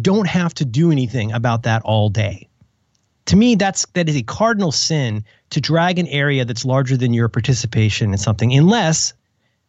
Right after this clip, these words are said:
you're like me and have a calendar called Environment that I've talked about, where I put stuff that I need to know about, but don't need to strictly do something about at a given time. Um, if you are gonna put it on there, so, uh, but let me rant a little more. Like, don't do that. Don't do the all day thing. That's ter-, that's a terrible, terrible habit.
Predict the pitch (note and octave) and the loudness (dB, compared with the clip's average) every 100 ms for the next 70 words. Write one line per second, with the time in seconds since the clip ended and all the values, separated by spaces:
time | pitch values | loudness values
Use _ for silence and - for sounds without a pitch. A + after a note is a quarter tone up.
0 | _ C3 C3 A2+ D3 B2 A#2+ A2+ A#2 G#2 | _ -2 -2 0 0 2 0 -2 0 0
1 | G2+ G2 G2 G2 D#3 G#3 C#3+ C3 B2 G#2 | 0 -2 0 2 2 2 2 0 -2 -2
2 | G#2 F#2 G#2 G2 C#3 E3 F3+ G3+ B3+ - | -2 -4 -2 -2 0 0 0 0 -2 -2
3 | - A#2 D3+ D#3 D3 B2+ C3 G3+ D3+ A#2 | -2 -2 0 2 2 2 2 2 2 0
4 | A#2+ D#3+ - A3+ F#3 D#3 - - B3 G3 | -2 -4 -4 -2 -2 -2 -6 -8 -4 -2
5 | C#3 E3 D#3+ D#3+ C3 B2+ A2+ A2+ - B2 | 0 0 2 0 0 0 0 -2 -4 -2
6 | A2+ G#2 G2+ F#2+ G#2+ - _ _ - - | -2 -4 -6 -8 -8 -12 _ _ -20 -20
7 | - - _ C3+ C#3 B2+ C3 D#3 G#3+ F3+ | -20 -20 _ 0 2 0 -2 -2 0 0
8 | G#3 C#4 C#4+ C#4 B3+ B3 A#3+ A#3 F3 F#3 | 0 0 0 0 0 0 0 0 -2 -2
9 | F3 G3 A3 A#3+ G3 E3+ D3+ C#3+ D#3+ A#2+ | -4 -4 -2 0 2 0 0 2 2 2
10 | F#2+ F#2 - - C4 E4 F4 E4 G3 C3 | -2 -6 -8 -6 0 0 2 2 2 0
11 | A#3 B3 C4+ B3 A3 F#3 F3+ E3+ A2+ B2+ | 0 2 2 2 2 0 -2 -2 -4 -4
12 | D#3+ - - A3 A3+ G3 F#3 F3+ - G#3 | -6 -10 -6 -2 0 0 -2 -6 -2 0
13 | G#3+ G3 F#3+ - E3 D#3 D3 B2+ B2+ A#2+ | 2 2 0 0 2 2 0 0 0 0